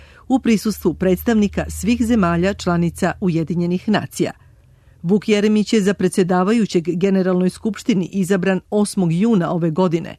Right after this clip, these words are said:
Dobio je devedeset devet glasova, a njegov protivkandidat, ambasador Litvanije Dalius Čekuolis, osamdeset pet. Od Jeremića očekujemo visok stepen afirmacije Srbije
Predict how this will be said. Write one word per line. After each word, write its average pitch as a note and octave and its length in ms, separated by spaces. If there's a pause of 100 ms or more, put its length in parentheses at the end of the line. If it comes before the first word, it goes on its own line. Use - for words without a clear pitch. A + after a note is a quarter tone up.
(400)
Dobio F#3 340
je G3+ 160
devedeset G3 600
devet F3 500
glasova, F3 500 (300)
a A3 100
njegov G3+ 320 (120)
protivkandidat, G3 880
ambasador F3 600
Litvanije G3+ 640 (240)
Dalius F3+ 680
Čekuolis, F3 720
osamdeset F#3 580 (100)
pet. - 200 (600)
Od G3 180
Jeremića G3 540
očekujemo F#3+ 600
visok F#3+ 440
stepen F3+ 440
afirmacije F3+ 680
Srbije G3 500